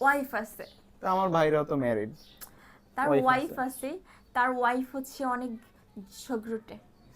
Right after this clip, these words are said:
Speaker 2: অনেক জ্বালায়?
Speaker 1: হ্যাঁ, অনেক জ্বালায়। অনেক জ্বালায়।
Speaker 2: কার ওয়াইফ তারে জ্বালায়?
Speaker 1: অনেক জ্বালায়, মানে এত জ্বালায়। And তাদের, আহ, বিয়ের বয়স তোমার ছয়
Speaker 2: কি?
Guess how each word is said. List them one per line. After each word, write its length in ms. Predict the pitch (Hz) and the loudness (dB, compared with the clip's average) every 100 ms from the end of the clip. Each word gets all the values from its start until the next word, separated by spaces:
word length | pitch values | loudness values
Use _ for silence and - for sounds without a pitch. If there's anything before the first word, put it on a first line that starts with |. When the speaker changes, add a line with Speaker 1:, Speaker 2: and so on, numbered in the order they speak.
| - - - - - - | -20 -20 -20 -20 -20 -6
Speaker 2:
অনেক 200 | 147 143 | -2 2
জ্বালায়? 360 | 147 143 123 101 - - | 4 6 4 0 -14 -10
Speaker 1:
হ্যাঁ, 200 | 247 208 | -6 -4
অনেক 260 | 226 262 262 | -4 -4 -8
জ্বালায়। 340 | 208 196 214 - _ _ - - - _ - - _ - | -14 -14 -14 -20 _ _ -20 -20 -20 _ -20 -20 _ -12
অনেক 320 | 226 262 294 214 | -6 -4 -4 -6
জ্বালায়। 360 | 208 196 196 - - | -10 -12 -12 -14 -14
Speaker 2:
কার 220 | - 147 | -10 -8
ওয়াইফ 280 | 147 147 147 - | -6 -6 -8 -8
তারে 220 | 147 135 131 | -6 -4 -4
জ্বালায়? 580 | 135 123 120 120 131 135 - - | -4 -4 -6 -6 -10 -14 -18 -12
Speaker 1:
অনেক 380 | 247 262 269 311 262 | -6 -4 -4 -6 -8
জ্বালায়, 300 | 233 214 214 | -6 -6 -6
মানে 300 | 220 233 254 285 285 - | -8 -8 -6 -8 -8 -8
এত 200 | 226 - 285 330 311 | -10 -12 -10 -8 -8
জ্বালায়। 480 | 311 294 285 262 247 247 | -8 -6 -4 -4 -4 -6
And 140 | 254 254 | -6 -6
তাদের, 480 | 247 240 247 269 269 262 - - - - - - | -4 -4 -6 -4 -4 -6 -14 -20 -20 -20 -18 -8
আহ, 380 | 220 220 226 226 214 | -6 -4 -4 -6 -10
বিয়ের 380 | 240 240 247 247 240 | -10 -6 -2 -2 -2
বয়স 480 | 226 226 233 240 247 - | -2 -2 0 -2 -4 -12
তোমার 640 | 233 226 233 233 233 233 233 240 247 - 254 | -10 -8 -4 -4 -2 -4 -4 -8 -10 -12 -16
ছয় 280 | - 302 302 | -14 -8 -4
Speaker 2:
কি? 140 | 233 | -4